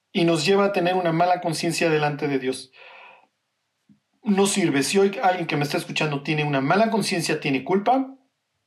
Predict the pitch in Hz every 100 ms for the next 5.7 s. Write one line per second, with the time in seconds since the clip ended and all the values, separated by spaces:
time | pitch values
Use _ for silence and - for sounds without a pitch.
0 | _ _ _ 160 160 165 170 143 - 139
1 | 139 - 151 135 139 147 135 180 196 165
2 | 143 139 135 120 135 170 - - - -
3 | - - - 233 202 - 151 135 131 190
4 | 202 185 226 - 143 123 117 - - 151
5 | 151 170 151 - 113 104 -